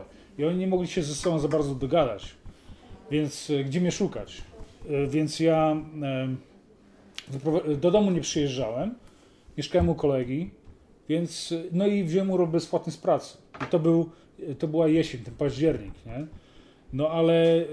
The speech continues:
szukali mnie, szukali, no i tak sobie myślę, żeby tylko do następnego poboru jakoś wytrzymać. No i wtedy z-, y, załatwiłem tą wycieczkę do Grecji. To było na cztery dni,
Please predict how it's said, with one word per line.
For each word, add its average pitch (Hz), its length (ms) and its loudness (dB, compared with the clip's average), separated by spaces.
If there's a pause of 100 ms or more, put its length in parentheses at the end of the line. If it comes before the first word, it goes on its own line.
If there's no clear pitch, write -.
szukali 160 540 0
mnie, 170 120 0
szukali, 156 540 2
no 165 140 0
i 160 40 -2
tak 165 180 -2
sobie 175 120 -4
myślę, 156 200 -6
żeby 151 180 -4
tylko 160 260 -2
do 147 100 0
następnego 160 480 0
poboru 147 640 4 (520)
jakoś 139 320 -4
wytrzymać. 143 600 -6
No 135 100 -4
i 151 60 0
wtedy 160 400 2 (100)
z-, 139 280 -6
y, 139 220 0
załatwiłem 151 540 0
tą 151 120 -4
wycieczkę 147 500 -2
do 135 100 -2
Grecji. 127 540 -6 (360)
To 135 40 -12
było 127 220 -6
na 131 120 -4
cztery 170 400 0
dni, 131 320 -4